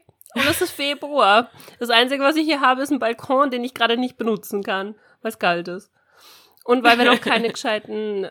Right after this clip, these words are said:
Speaker 1: Balkonmöbel haben.
Speaker 2: Du kannst einfach eine Woche lang, oh, ich weiß, was wir machen. Du nimmst drei Wochen Urlaub und ich schreib dir eine Liste von allen Serien, die du nie zu Ende geguckt hast, die du nie, äh,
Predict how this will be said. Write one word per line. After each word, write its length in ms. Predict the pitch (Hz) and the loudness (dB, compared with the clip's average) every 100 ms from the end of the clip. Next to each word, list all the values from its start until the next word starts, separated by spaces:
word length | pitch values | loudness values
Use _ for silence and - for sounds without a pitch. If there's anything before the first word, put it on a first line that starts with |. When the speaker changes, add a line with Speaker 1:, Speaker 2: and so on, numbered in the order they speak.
| - | -10
Speaker 1:
Balkonmöbel 760 | 220 208 - 196 185 175 175 190 | -10 -10 -8 -8 -8 -8 -10 -10
haben. 540 | 180 180 190 196 202 _ _ _ _ _ | -8 -10 -10 -14 -16 _ _ _ _ _
Speaker 2:
Du 80 | - | -10
kannst 240 | - 269 - | -6 -4 -4
einfach 320 | 247 262 247 | -6 -8 -10
eine 160 | 240 | -10
Woche 260 | 214 226 226 | -8 -10 -8
lang, 1000 | 214 208 208 208 208 202 208 202 185 - _ _ _ - _ _ _ _ _ _ _ _ _ _ _ - | -8 -6 -6 -6 -10 -12 -14 -14 -14 -20 _ _ _ -20 _ _ _ _ _ _ _ _ _ _ _ -8
oh, 220 | 262 269 | -4 -4
ich 180 | 180 185 | -4 -4
weiß, 220 | 196 214 | -6 -6
was 140 | - | -12
wir 80 | 165 | -14
machen. 260 | 165 165 185 _ _ _ _ _ _ - - | -14 -16 -20 _ _ _ _ _ _ -20 -18
Du 120 | 226 | -10
nimmst 260 | 208 202 - | -8 -6 -6
drei 140 | 185 180 | -6 -4
Wochen 200 | 185 185 | -6 -10
Urlaub 400 | 185 269 392 - _ _ _ _ - | -6 -4 -4 -6 _ _ _ _ -6
und 260 | 220 214 | -6 -4
ich 120 | - - | -8 -8
schreib 280 | 226 226 | -4 -4
dir 120 | 240 202 | 0 0
eine 160 | 190 | 0
Liste 460 | 185 214 - 302 320 | -4 -6 -4 -4 -4
von 240 | - 208 | -4 -6
allen 300 | - 226 277 | -2 0 0
Serien, 680 | 233 220 240 208 185 247 320 _ _ | -4 -6 -6 -6 -6 -6 -12 _ _
die 100 | - | -10
du 120 | 220 226 | -6 -6
nie 200 | 214 208 | -6 -8
zu 160 | - | -6
Ende 220 | 160 196 | -4 -4
geguckt 400 | 208 220 - 277 | -8 -10 -8 -6
hast, 240 | 311 311 - | -6 -6 -8
die 80 | 214 | -8
du 120 | 208 | -6
nie, 260 | 208 208 | -6 -4
äh, 500 | 208 - 190 185 180 | -4 -2 -2 -2 -4